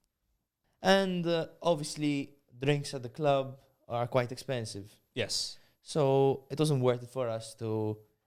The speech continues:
Speaker 1: be drinking inside. And, uh, we said, "We'll buy some drinks and we'll drink them outside." And then maybe, I mean, if we're big enough and we'll finish them, we'll finish them. But if not, we're gonna see what we're gonna do to get them in.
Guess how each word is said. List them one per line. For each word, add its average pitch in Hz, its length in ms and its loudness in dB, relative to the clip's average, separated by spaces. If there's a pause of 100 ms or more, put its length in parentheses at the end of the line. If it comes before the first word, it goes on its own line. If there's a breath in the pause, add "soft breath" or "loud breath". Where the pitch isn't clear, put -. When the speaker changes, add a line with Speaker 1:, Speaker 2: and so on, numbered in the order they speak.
(160)
Speaker 1:
be 113 140 -2
drinking 113 460 -2
inside. 160 640 0 (500)
And, 139 540 0
uh, 127 220 4 (360)
we 139 80 -6
said, 127 240 0
"We'll 123 140 0
buy 120 160 4
some 127 200 0
drinks 147 460 0 (640)
and 147 380 2 (400)
we'll 135 120 -4
drink 113 200 0
them 123 100 0
outside." 135 360 -2
And 123 160 -4
then 113 220 -4 (200)
maybe, 113 540 -4 (100)
I 113 40 -8
mean, 113 280 -6 (160)
if 120 160 -6
we're 131 160 2
big 131 380 0
enough 127 320 4
and 127 120 -8
we'll 131 120 -2
finish 135 320 0
them, 131 200 2
we'll 131 100 2
finish 147 360 2
them. 143 240 2 (160)
But 147 160 0
if 135 100 -4
not, 117 320 -2 (280)
we're 123 80 -4
gonna 123 140 0
see 131 120 0
what 127 160 0
we're 135 100 0
gonna 127 180 0
do 113 180 0
to 127 120 -2
get 117 200 2
them 120 160 2
in. 110 180 2